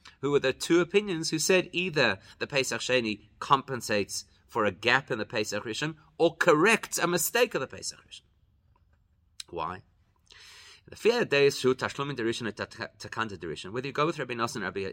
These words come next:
um, um, what's the name? Uh, Rabbi Chananya ben Akavia. Whichever opinion you go with, at the end of the day, what they're saying is Pesach Sheni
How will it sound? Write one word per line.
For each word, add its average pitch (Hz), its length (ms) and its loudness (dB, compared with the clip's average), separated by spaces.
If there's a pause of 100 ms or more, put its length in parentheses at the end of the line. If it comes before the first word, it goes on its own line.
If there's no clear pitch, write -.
(140)
um, 95 300 -8 (500)
um, 90 380 -4 (720)
what's - 240 -10
the 92 60 -14
name? 85 180 -14
Uh, 90 120 -14 (1900)
Rabbi 95 140 -8
Chananya 123 260 4
ben 117 200 2
Akavia. 82 420 -2 (600)
Whichever 196 280 6
opinion 147 320 0
you 107 60 -4
go 113 200 2
with, - 340 -10 (440)
at - 40 -18
the 131 80 2
end 196 100 4
of 240 40 0
the 196 80 0
day, 107 480 0 (340)
what 135 200 2
they're 180 120 4
saying 147 300 0
is 110 220 0
Pesach 165 400 -4
Sheni 143 540 0